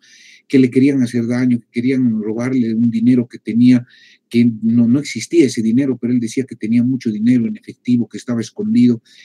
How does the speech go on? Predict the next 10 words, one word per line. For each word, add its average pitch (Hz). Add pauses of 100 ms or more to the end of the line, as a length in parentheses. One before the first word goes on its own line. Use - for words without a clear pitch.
(320)
Entonces 160
la 147
esposa 180
lo 165
vio 135
y 117
se 120
asustó 131
y 127
dijo, 117